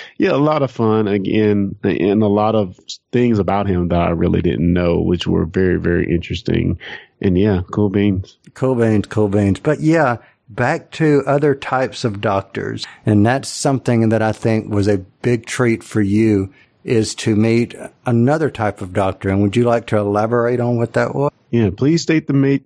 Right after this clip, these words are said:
Speaker 1: the nature of the medical emergency. Uh, we got to meet Robert Picardo, uh, Bob, as he says.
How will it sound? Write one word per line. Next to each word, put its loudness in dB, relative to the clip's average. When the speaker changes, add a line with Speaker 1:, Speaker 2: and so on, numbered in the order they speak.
Speaker 1:
the 0
nature 2
of 2
the 0
medical 2
emergency. 0
Uh, 2
we 2
got -2
to 0
meet 2
Robert -4
Picardo, 0
uh, 0
Bob, -2
as -8
he 0
says. 0